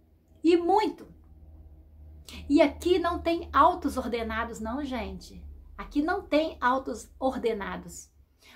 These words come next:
O seu dinheiro aqui, ele tem poder de compra.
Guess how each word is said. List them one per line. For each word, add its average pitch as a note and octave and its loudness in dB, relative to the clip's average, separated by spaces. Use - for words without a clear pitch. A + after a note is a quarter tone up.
O - -14
seu F#4+ 0
dinheiro C4 4
aqui, C#4+ 0
ele C4+ 0
tem D4 -4
poder C#4+ 2
de - -6
compra. - -4